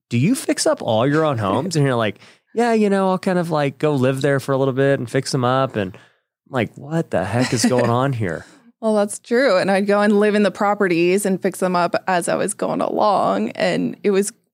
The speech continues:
Speaker 2: it was a lot of work, but I was just always willing to put in those sacrifices for that long-term vision.
Speaker 1: How many years were you doing that?
Speaker 2: <sighs> I guess seven years.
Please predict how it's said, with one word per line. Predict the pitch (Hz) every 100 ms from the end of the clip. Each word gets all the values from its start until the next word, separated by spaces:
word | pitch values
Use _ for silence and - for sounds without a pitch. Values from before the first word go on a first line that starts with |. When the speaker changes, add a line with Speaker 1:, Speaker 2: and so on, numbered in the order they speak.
| _ _
Speaker 2:
it | -
was | 202 185
a |
lot | 151 101 -
of |
work, | 101 69 233 -
but | 175
I | 175
was | 180 -
just | - 220 -
always | 202 208 208
willing | 196 190 190 196
to |
put | 196 185
in | 180
those | 160 180 -
sacrifices | - - - - 120 - 113
for | - -
that | 190 -
long-term | 113 214 - - - - -
vision. | 185 - 64 - - _ _ _
Speaker 1:
How | 143
many | 220 202
years | 127 143 147 -
were | 117
you | 104
doing | 90 101 127
that? | 85 - - - _
Speaker 2:
<sighs> | _ _ -
I | 208 214 - 202
guess | 214 277 440 427
seven | - - - 214 277 302
years. | 240 - 254 311 311